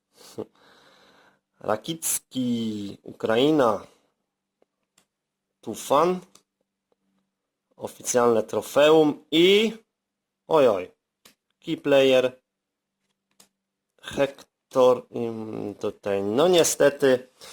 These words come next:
nie udało mi się trafić, y, żadnej nordyckiej, ale i tak jestem zadowolony, bardzo mi zależało na tych X X L-kach. E, <laughs> kurde, dostałem dwa razy Ronaldo, no nieźle. Raz,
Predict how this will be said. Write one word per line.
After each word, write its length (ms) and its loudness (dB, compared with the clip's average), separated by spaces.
nie 200 2
udało 300 4
mi 100 -4
się 140 -8
trafić, 520 -6
y, 500 -4
żadnej 480 -4
nordyckiej, 880 -8
ale 220 2
i 20 -4
tak 200 0
jestem 260 -6
zadowolony, 580 -4
bardzo 340 -8
mi 120 -8
zależało 760 -2
na 140 -4
tych 160 -14
X 220 -10
X 200 -10
L-kach. 640 0
E, 420 -2
<laughs> 120 -10
kurde, 320 0
dostałem 440 0
dwa 200 -2
razy 260 0
Ronaldo, 460 -2
no 120 0
nieźle. 480 0
Raz, 640 -4